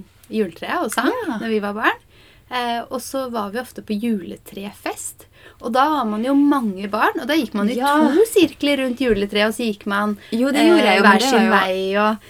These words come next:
Speaker 1: og så tenker jeg, apropos tradisjon om juletreet,
Speaker 2: Mhm.
Speaker 1: at det har jo egentlig blitt borte. Jeg har ikke hørt noe om det.
Speaker 2: Nei, for det kanskje, det husker jeg jo litt at jeg gjorde kanskje om det, jeg husker ikke hva det var med, om det var med noe barnehage eller skoler, eller altså, jeg har jo to yngre brødre, så det kan jo ha vært at det var med barnehagen til yngste når jeg var på en måte eldre.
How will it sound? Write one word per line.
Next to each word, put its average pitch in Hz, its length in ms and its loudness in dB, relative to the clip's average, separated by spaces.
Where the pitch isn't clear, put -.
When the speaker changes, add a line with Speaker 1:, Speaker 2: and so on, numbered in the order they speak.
Speaker 1:
og 254 80 -10
så 330 160 -12
tenker 370 220 -6
jeg, 262 320 -2
apropos 233 460 -10
tradisjon 214 540 -8
om 202 80 -4
juletreet, 214 360 -4
Speaker 2:
Mhm. 240 120 0
Speaker 1:
at - 60 -20
det 196 220 -10
har 415 180 -2
jo 320 80 2
egentlig 208 260 -4
blitt 208 180 -4
borte. 214 180 -6
Jeg 202 200 -6
har - 80 -10
ikke 320 120 -4
hørt 214 180 -4
noe 202 140 -4
om 202 40 -2
det. - 140 -8
Speaker 2:
Nei, 294 120 0
for 320 100 -2
det 262 400 -2
kanskje, 330 340 -6
det 330 200 -4
husker 427 280 0
jeg 214 60 2
jo 214 160 0
litt 214 220 -4
at 202 80 -6
jeg 208 140 0
gjorde 180 260 0
kanskje 190 340 -10
om 190 160 -6
det, - 80 -8
jeg 214 100 -6
husker 202 220 -6
ikke 202 140 -4
hva 165 220 -6
det 170 80 -6
var 160 180 -2
med, 170 140 -6
om 180 60 -6
det 170 120 -6
var 156 120 -4
med 156 460 -6
noe 175 200 -10
barnehage 156 440 -4
eller 160 140 -6
skoler, 160 420 -6
eller 160 140 -6
altså, 160 240 -6
jeg 160 100 0
har 165 100 -4
jo 165 60 -4
to 160 160 -6
yngre 156 240 -8
brødre, 170 340 -6
så 190 40 -14
det 185 100 -8
kan 170 140 -8
jo 170 60 -10
ha 170 100 -8
vært - 120 -16
at 170 80 -12
det 160 120 -8
var 156 100 -6
med 156 160 -8
barnehagen 156 500 -6
til 175 140 -10
yngste 160 280 -8
når 160 180 -6
jeg 151 80 -10
var 156 100 -12
på - 80 -14
en 165 80 -10
måte 160 100 -14
eldre. 165 300 -4